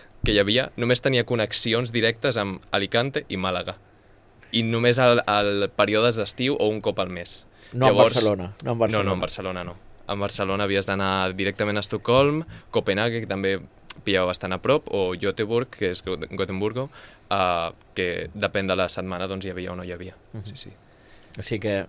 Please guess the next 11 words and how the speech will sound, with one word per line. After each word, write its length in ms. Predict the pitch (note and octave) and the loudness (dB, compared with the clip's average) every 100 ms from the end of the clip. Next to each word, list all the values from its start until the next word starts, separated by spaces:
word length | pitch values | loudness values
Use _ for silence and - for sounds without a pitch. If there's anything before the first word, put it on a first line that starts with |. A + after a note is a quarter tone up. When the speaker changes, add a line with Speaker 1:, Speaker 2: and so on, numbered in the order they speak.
| - | 0
Speaker 2:
bueno, 260 | C3+ C#3+ | 0 2
ja 80 | A2 | 4
hem 60 | B2 | 2
canviat 360 | C3 D3+ A#2+ - | 2 4 4 4
una 140 | G2 F2 | -4 0
cosa, 160 | A2+ | 0
perquè 280 | A#2+ G2+ G#2 F#2 | 0 -2 -2 -4
hem 320 | - - - | -8 -20 -16
canviat 300 | - G#2+ A#2 B2+ | -8 0 2 2
alguna 320 | A2 A#2+ A#2 | 2 0 0
cosa 240 | B2 C#3 | 2 4